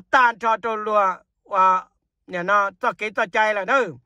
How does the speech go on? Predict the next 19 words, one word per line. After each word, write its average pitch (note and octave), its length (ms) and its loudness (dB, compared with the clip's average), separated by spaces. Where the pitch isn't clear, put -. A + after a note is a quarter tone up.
Tua A#3+ 220 2
tan B3 220 2
cho A3+ 140 0
trâu A3+ 140 -6
lúc B3+ 160 -4
tết C4+ 180 0
chơi G#3 120 -6
nhà F#3 140 -8
đá G3+ 240 0
nó, A3 280 0
lấy A3+ 240 -6
yên A#3 100 -4
chỉ G3+ 180 -18
tì G#3+ 280 -8
cho G#3 120 -6
khác B3+ 180 2
là G3+ 160 -4
tròn G3+ 180 -4
thể E3+ 120 -6